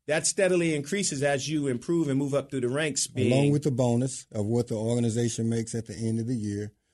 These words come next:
Speaker 2: So it's a pretty good deal. It's a pretty good deal. It doesn't pay. You're not getting the top. Uh, you're not making,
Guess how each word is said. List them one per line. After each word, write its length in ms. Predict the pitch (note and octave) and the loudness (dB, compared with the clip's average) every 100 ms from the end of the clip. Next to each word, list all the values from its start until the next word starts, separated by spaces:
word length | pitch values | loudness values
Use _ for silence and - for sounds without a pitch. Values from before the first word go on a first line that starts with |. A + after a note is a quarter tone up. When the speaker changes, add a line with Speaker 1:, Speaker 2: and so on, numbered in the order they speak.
| _ | _
Speaker 2:
So 180 | - F#3 | -2 0
it's 120 | F3+ | 0
a 40 | F3 | -2
pretty 220 | G#3 G3+ | -2 0
good 220 | F#3+ E3 | 0 0
deal. 360 | C#3+ F3+ G2 E2+ | 2 2 0 -4
It's 160 | B2 - | -8 -8
a 40 | |
pretty 240 | C3+ E3 D#3 | -6 -2 0
good 180 | D#3 C#3+ | 0 0
deal. 240 | C#3+ G#2 | 0 0
It 80 | B2+ | 2
doesn't 300 | D3+ C#3+ A#2+ | 2 2 0
pay. 340 | - D3+ C#3+ B2+ - _ | 0 0 0 -2 -10 _
You're 100 | C#3+ | 0
not 180 | D#3 F#3+ | 2 2
getting 280 | D#3+ E3+ D3+ | 4 4 4
the 80 | A#2 | 0
top. 420 | - C3+ C3 - _ _ - | -2 -4 -4 -8 _ _ -20
Uh, 80 | - - _ | -20 -20 _
you're 200 | C3 D#3+ | 2 4
not 180 | E3+ D3+ | 4 4
making, 460 | D3 D#3 B2 G2 | 4 2 0 -4